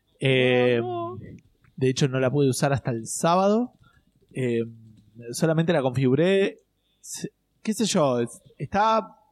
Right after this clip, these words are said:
Speaker 1: es súper prolijo, no puedo decir mucho más de eso, de, de toda la parte de, de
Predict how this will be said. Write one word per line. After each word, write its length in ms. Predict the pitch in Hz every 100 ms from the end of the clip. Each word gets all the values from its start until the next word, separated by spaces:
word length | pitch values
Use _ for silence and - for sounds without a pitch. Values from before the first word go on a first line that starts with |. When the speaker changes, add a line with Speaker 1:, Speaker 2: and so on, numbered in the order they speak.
| -
Speaker 1:
es 140 | - -
súper 420 | - - 202 208
prolijo, 500 | 196 139 139 170 214
no 100 | 175
puedo 140 | 143 143
decir 220 | 135 139
mucho 340 | 139 143 147
más 180 | 127 135
de 120 | 135
eso, 180 | 147 175
de, 160 | 135 113
de 140 | 117
toda 180 | 131 127
la 100 | 117
parte 320 | 135 135 127
de, 220 | 110 107 - - - _ _ _
de 360 | 139 107 107